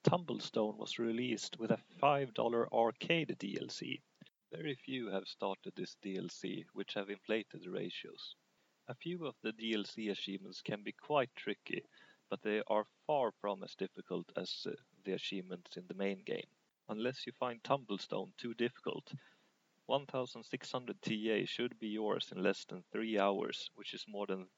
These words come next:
five hundred T A an hour. Other low-hanging fruit is the three multiplayer achievements, and Super Genius, which is yours for winning a game using a modifier. Those four achievements are worth three hundred T A and can be done in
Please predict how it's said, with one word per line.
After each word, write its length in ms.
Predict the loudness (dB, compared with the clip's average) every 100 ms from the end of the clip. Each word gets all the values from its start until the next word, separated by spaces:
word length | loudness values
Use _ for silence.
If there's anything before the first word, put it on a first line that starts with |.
| 4
five 240 | 4 6
hundred 400 | 2 0 -2 -2
T 260 | -2 2 4
A 140 | 6
an 100 | 4
hour. 380 | 4 4 2 -6 -12 _ _ _ _ _ 2
Other 320 | 2 4 2
low-hanging 680 | 4 4 2 0 -2 -4 -8
fruit 240 | -2 -2 -2 -6
is 140 | -6
the 160 | -4 -4 -6 -10
three 320 | -6 -4 -4
multiplayer 640 | -6 -8 -8 0 4 6 4
achievements, 680 | 2 -2 -4 -8 -12 -16 -18 -20 -10
and 160 | -8 -6
Super 440 | -4 -2 -4 -6 -6
Genius, 600 | -2 -2 -2 -6 -6 -12 -12
which 220 | -10 0
is 260 | 2 2 0
yours 420 | 0 2 0 -2
for 140 | -4 -2
winning 300 | -2 0 0
a 80 |
game 380 | 2 4 4 4 -2
using 340 | -6 -6 -4
a 60 | -4
modifier. 720 | -2 -2 -4 0 0 0 -6 -16 _ _ 0
Those 360 | 4 4 2 -6
four 220 | -2 0 0
achievements 680 | 0 0 0 -4 -8 -8 -4
are 80 | 0
worth 240 | 2 2 -2 _
three 220 | -2 0
hundred 420 | 2 0 0 -4 2
T 300 | 2 6 8
A 220 | 8 4 -2 -10
and 120 | -6
can 140 | -2
be 80 | 2
done 240 | 6 4
in 80 | 4